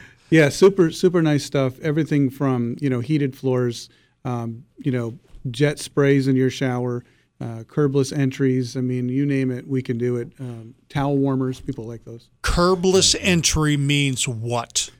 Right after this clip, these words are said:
Speaker 1: Well, you know, if you've ever, you know, been going into your shower in the morning and you stub your toe on the way in,
Speaker 2: Yep.
Speaker 1: that is called the curb. Um, it's required mostly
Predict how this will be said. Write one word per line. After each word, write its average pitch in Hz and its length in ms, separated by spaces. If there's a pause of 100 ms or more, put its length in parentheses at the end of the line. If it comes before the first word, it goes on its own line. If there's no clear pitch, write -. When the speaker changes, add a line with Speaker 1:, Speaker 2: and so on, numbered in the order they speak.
(120)
Speaker 1:
Well, 151 220
you 156 80
know, 151 140
if 139 120
you've 139 120
ever, 135 380 (720)
you 143 100
know, 123 160
been 123 260
going 131 240
into 127 180
your 120 140
shower 123 380
in 120 80
the 117 60
morning 120 300
and 113 80
you 113 80
stub 123 300
your 120 100
toe 127 260
on 123 120
the 120 60
way 120 220
in, 127 220 (200)
Speaker 2:
Yep. 143 220
Speaker 1:
that 135 320
is 135 160
called 135 280
the 127 80
curb. 139 400 (280)
Um, 123 200
it's 123 200
required 135 540
mostly 131 760